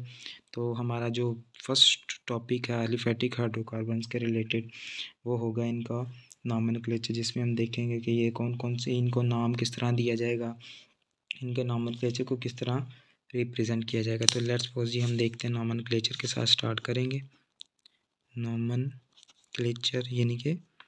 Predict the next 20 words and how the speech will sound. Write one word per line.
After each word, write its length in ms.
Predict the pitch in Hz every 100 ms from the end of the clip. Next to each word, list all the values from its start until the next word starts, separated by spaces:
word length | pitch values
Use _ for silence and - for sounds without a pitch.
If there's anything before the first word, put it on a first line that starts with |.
| _ - -
नाम 380 | 123 113 104 104
देना। 320 | 104 98 117 - _ _ _ _ _ _ _ - - - - _ -
अब 100 | 127
किसी 300 | 127 139 156
भी 100 | 151
कंपाउंड 440 | 156 147 139 143 143
का 60 | 143
नाम 280 | 135 127
दो 200 | 127 123 123
तरीके 360 | - 120 123
से 160 | 123 120
दिया 220 | 120 120
जाता 280 | 117 113 123
है, 60 |
या 320 | 117 123 131 139
तो 160 | 135
फिर 240 | 131 135 131
वो 140 | 131
हमारे 360 | 131 123 117 120
पास 380 | 120 123 120